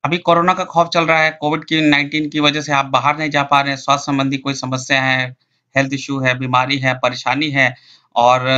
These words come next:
आप बाहर दिखाने नहीं जा पा रहे हैं या शहर में, अ, डॉक्टर नहीं, अ, बैठ रहे हैं, सिर्फ इमरजेंसी सेवाएं चल रही हैं, या फिर आप कोई ऐसी जगह हैं, अ, ग्रामीण देहात या कोई इस तरह की जगह पे हैं,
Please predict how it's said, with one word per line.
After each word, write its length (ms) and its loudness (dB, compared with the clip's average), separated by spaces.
आप 140 2
बाहर 320 2
दिखाने 500 0
नहीं 180 2
जा 160 2
पा 200 2
रहे 160 -2
हैं 260 -2
या 480 2
शहर 260 2
में, 380 2
अ, 140 -6
डॉक्टर 400 0
नहीं, 460 2
अ, 120 2
बैठ 320 -2
रहे 160 2
हैं, 180 0
सिर्फ 240 -8
इमरजेंसी 480 -2
सेवाएं 280 -2
चल 220 -4
रही 140 0
हैं, 180 -6
या 100 4
फिर 160 -10
आप 160 0
कोई 200 -2
ऐसी 280 -2
जगह 240 0
हैं, 580 0
अ, 40 -4
ग्रामीण 380 -2
देहात 560 -2
या 120 0
कोई 420 -6
इस 160 -12
तरह 140 -2
की 140 -6
जगह 240 0
पे 140 -4
हैं, 260 2